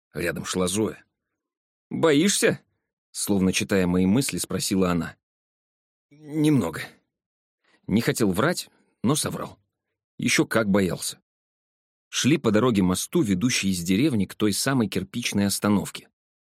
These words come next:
По правую руку река, тихая и спокойная, но при свете луны невероятно пугающая.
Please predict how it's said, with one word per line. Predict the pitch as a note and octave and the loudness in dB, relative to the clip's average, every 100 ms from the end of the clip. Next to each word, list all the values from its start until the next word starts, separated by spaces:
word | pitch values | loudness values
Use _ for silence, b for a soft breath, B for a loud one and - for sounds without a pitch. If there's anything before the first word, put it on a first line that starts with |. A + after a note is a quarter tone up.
| - | -6
По | E2+ | -2
правую | C#3+ D#3+ A2+ | 0 2 2
руку | A2 C3+ F2+ | 2 0 -2
река, | E2 - C3 C3+ b b b | -4 -2 -2 -2 b b b
тихая | - C3 - A2+ | -4 -2 0 0
и | |
спокойная, | - A#2 - A2+ G#2 G2 F#2+ _ _ | 0 -4 0 2 2 0 -2 _ _
но | F2 A2+ | -2 0
при | A2+ | 0
свете | G#2+ B2 A2 | 0 -2 -2
луны | F#2 F#2+ B2+ | 0 2 2
невероятно | B2+ F#2 F#2+ F#2+ A2+ A2 G2 | 2 2 2 2 0 0 -4
пугающая. | G2+ F#2+ F2 D2 - - | -2 0 0 -2 -8 -12